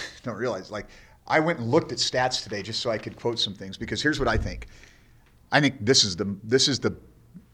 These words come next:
definition of team. This group of kids that's playing for Team one twenty-two here at Montana State University is the definition of team. We have no superstars,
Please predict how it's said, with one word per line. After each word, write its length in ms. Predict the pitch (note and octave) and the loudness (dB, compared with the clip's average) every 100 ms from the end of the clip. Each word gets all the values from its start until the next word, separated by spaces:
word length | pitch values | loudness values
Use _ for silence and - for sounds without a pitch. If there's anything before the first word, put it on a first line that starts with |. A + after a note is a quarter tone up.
| _ | _
definition 560 | - C#3+ - A#2+ A#2 A2+ | 4 4 4 0 0 -2
of 120 | F#2 | -6
team. 360 | - A2 F2 E2 - - | -6 -6 -6 -12 -20 0
This 200 | C3+ - | 2 4
group 220 | D3 C#3 | 2 2
of 80 | A#2+ | 2
kids 260 | C3+ A2+ | 2 2
that's 160 | F2+ G2 | 0 -6
playing 420 | - A2+ A2 G2+ - | -2 0 0 -2 -4
for 320 | A#2 A2 G2+ | 0 2 0
Team 240 | - B2 | -2 -2
one 140 | A2+ A2 | 0 0
twenty-two 360 | A#2+ G#2 A2+ | -4 -4 -2
here 140 | G#2 G2+ | 0 2
at 60 | |
Montana 340 | F#2+ G2 G#2 G2 | 0 -2 -4 -6
State 200 | - G2 | -4 -4
University 480 | F#2+ F#2 F#2 F#2 F2 - - | -4 -4 -6 -8 -12 -16 -12
is 120 | G2+ | -6
the 80 | F2+ | -4
definition 540 | F#2 A#2 - G#2+ - F#2+ | 2 0 2 -2 -2 -6
of 60 | |
team. 140 | - - | -10 0
We 140 | B2+ | 4
have 120 | F3 E3+ | 6 6
no 100 | C3+ | 2
superstars, 600 | - G2+ - - - | 0 -2 -6 -10 -14